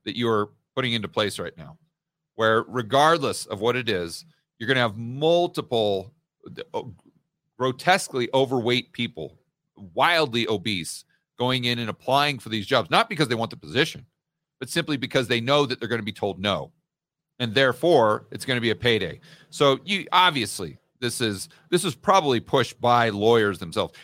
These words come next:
In fact, I would guess that they're the ones that are greasing the wheel here with Eric Adams, saying, "Hey, this is a great way for you to look good in front of your constituents." Um, y-, you know,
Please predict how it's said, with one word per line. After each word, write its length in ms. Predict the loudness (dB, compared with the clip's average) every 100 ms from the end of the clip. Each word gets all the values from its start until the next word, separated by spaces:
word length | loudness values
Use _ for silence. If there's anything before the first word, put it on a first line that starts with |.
| -8
In 100 | -4
fact, 340 | 0 0 0 -2
I 200 | 0 0
would 220 | -4 -2
guess 260 | 0 0 -4
that 140 | -6
they're 220 | 2 2
the 80 | 2
ones 280 | 0 -2 -2
that 100 | -4
are 60 | -4
greasing 480 | -2 -2 -2 -4
the 80 | -6
wheel 280 | -2 0 0
here 280 | 0 -4 -6 _ _ _ _
with 320 | -2 -2 -2 -2
Eric 360 | 2 2 0
Adams, 520 | 0 0 -2 -8 -18 -20 _ _ _ _ _
saying, 260 | -4 -2 2
"Hey, 320 | 2 2 -2
this 180 | -6 _
is 140 | -10 -6
a 60 |
great 360 | -6 0 2 2
way 220 | 2 0
for 160 | 0 -2
you 60 |
to 60 | 0
look 200 | -2 -4 _
good 180 | -2 -2
in 100 | -2
front 160 | -6 -4
of 40 |
your 100 | -6
constituents." 920 | -8 -14 -4 -4 -2 -4 -4 -8 -14 _ _ _ _ _ -2
Um, 480 | 0 2 0 -4 -14 _ _
y-, 120 | -20 -14
you 80 |
know, 140 | -14